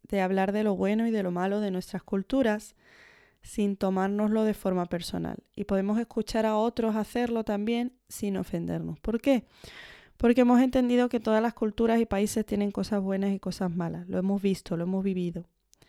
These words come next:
Al igual que las personas y sus personalidades. Y que lo importante no es defender el honor de un país o de otro, sino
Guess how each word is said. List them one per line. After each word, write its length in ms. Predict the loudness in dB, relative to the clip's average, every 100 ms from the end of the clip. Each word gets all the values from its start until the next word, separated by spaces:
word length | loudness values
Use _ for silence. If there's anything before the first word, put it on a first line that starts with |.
| _ _ _ _ _ _
Al 180 | 4 6
igual 340 | 8 8 6 6
que 160 | 2
las 140 | 2 2
personas 560 | 0 2 0 2 2
y 120 | 0 -2
sus 180 | -4
personalidades. 960 | -6 -8 -4 -4 0 2 4 2 0 -8 -20 -20 -20 -20 -20 -10
Y 140 | 0
que 140 | 6
lo 60 | 6
importante 840 | 6 4 4 4 4 4 2 0 _ _ _ -2
no 300 | 2 4 4
es 100 | 4
defender 600 | 0 0 0 2 0 -2
el 200 | -4 -2
honor 460 | 0 0 0 -2 -6 _ _
de 220 | -8 -4 -2
un 160 | -2
país 460 | -2 -2 -2 -6 -8
o 120 | -4
de 140 | -2 -2
otro, 340 | -6 -10 -14 _ _
sino 600 | -8 0 2 2 0